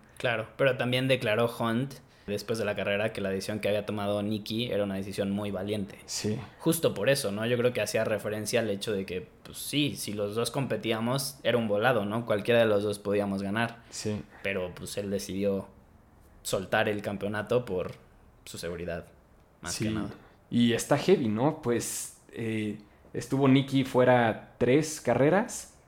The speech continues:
Speaker 1: Ujú.
Speaker 2: dos carreras, tres carreras, y a pesar de eso, Hunt quedó solo un punto arriba de él.
Speaker 1: Sí, o sea, el gap que traía Lauda antes de su accidente contra Hunt era bastante considerable.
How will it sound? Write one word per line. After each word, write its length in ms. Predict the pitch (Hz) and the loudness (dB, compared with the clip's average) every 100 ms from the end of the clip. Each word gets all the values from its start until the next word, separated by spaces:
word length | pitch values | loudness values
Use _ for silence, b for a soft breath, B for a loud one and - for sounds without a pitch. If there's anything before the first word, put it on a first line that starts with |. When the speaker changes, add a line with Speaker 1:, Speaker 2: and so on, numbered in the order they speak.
| _ | _
Speaker 1:
Ujú. 300 | - 135 143 170 - | -6 -2 -2 -4 -4
Speaker 2:
dos 280 | 120 123 131 | 2 2 4
carreras, 400 | 135 139 151 156 | 4 4 2 2
tres 180 | 147 139 | 0 2
carreras, 500 | 131 127 135 143 - | 0 2 2 0 2
y 360 | 127 156 170 B B _ | 4 4 4 B B _
a 220 | - 113 | 0 0
pesar 320 | 107 104 123 123 | 0 4 6 6
de 100 | 120 | 2
eso, 480 | - 120 113 104 - - - | 2 4 4 2 -6 -2 6
Hunt 240 | 120 117 | 8 8
quedó 280 | - 113 120 | 4 2 2
solo 240 | - 117 | 4 6
un 180 | 117 117 | 6 4
punto 280 | 120 120 107 | 0 -2 -2
arriba 260 | 107 120 | -2 0
de 100 | 107 | 0
él. 140 | 117 104 - - | 0 -4 -10 -12
Speaker 1:
Sí, 240 | - 190 151 | -2 2 4
o 100 | 104 | 2
sea, 140 | 127 | 0
el 200 | 120 113 | 0 2
gap 240 | 127 143 | 4 4
que 100 | 143 | 2
traía 960 | 170 117 120 127 123 120 117 113 107 - B B B - | 2 4 6 8 8 6 4 2 -2 -8 B B B 0
Lauda 400 | 127 123 120 120 | 4 6 6 4
antes 360 | 120 120 120 | 2 2 0
de 80 | 110 | -2
su 120 | - | -4
accidente 640 | 107 - 113 113 113 113 110 | -4 -2 -2 0 0 0 -2
contra 300 | 104 104 110 | -4 -6 -8
Hunt 220 | - 113 117 | -6 -2 0
era 140 | 113 | 0
bastante 420 | 104 - 110 110 | -2 -4 -6 -4
considerable. 640 | 104 104 101 104 127 107 | -6 -6 -2 2 2 2